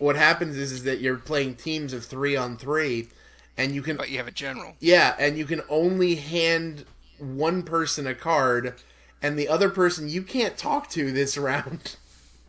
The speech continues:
Speaker 1: So they have no idea what they're gonna get. They have no idea what the plan is.
Speaker 2: So it, it kind of mimics the,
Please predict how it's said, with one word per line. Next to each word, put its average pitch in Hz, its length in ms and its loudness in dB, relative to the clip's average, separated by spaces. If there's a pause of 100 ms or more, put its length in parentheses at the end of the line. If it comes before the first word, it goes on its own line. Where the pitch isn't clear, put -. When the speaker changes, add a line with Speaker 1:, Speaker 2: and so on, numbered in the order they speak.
(1080)
Speaker 1:
So 185 160 2
they 214 140 8
have 185 200 8
no 190 200 6
idea 185 260 8
what 170 160 2
they're 170 140 2
gonna 156 200 0
get. 147 320 2
They 147 120 2
have 143 180 0
no 156 180 2
idea 160 320 2
what 147 220 -2
the 151 80 -6
plan 147 440 -2
is. 151 420 -2 (2000)
Speaker 2:
So 156 260 -2
it, 143 160 -2
it 147 200 -2
kind 151 300 0
of 131 260 -10
mimics 160 640 -4
the, 139 340 -4